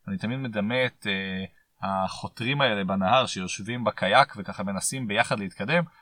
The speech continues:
ברור שאם הסנכרון שלהם יהיה, אה, מיטבי, ככה הם יתקדמו יותר טוב. בעיניי השקיפות הארגונית הזאת, זה כלי לעשות את הדבר הזה. אחרי שאמרתי את זה באופן כללי, דיברתי כאן על כמה דברים טקטיים, דיברתי על זה שבעיניי העדכונים האלה, יצירת השקיפות הזאת,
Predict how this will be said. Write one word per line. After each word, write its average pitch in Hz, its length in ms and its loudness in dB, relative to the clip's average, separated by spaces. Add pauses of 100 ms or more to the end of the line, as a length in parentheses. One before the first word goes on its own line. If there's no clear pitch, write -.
(180)
ברור 117 340 0
שאם 131 200 -2
הסנכרון 110 420 -2
שלהם 107 280 -2
יהיה, 117 180 -2
אה, 104 340 -8
מיטבי, 95 480 -2 (260)
ככה 120 200 -2
הם 113 80 -2
יתקדמו 104 340 -6
יותר 98 200 -4
טוב. 175 240 0 (320)
בעיניי 120 220 -2
השקיפות - 440 -6
הארגונית 127 260 -6
הזאת, 165 280 -6 (360)
זה 113 240 -6
כלי 127 240 -6
לעשות 104 260 -2
את - 40 -12
הדבר 90 260 -2
הזה. 76 140 -12 (400)
אחרי 139 100 -8
שאמרתי 156 300 2
את 156 40 -6
זה 151 100 -10
באופן 175 240 0
כללי, 202 220 -2
דיברתי 135 340 0
כאן 127 180 2
על 104 140 0
כמה 117 300 4 (200)
דברים 98 300 -6
טקטיים, 156 440 0 (280)
דיברתי 123 260 0
על 107 60 -6
זה 123 80 -6
שבעיניי 110 460 -2
העדכונים 107 640 -4
האלה, 95 300 2
יצירת 107 340 -2
השקיפות - 380 -8
הזאת, 107 240 -6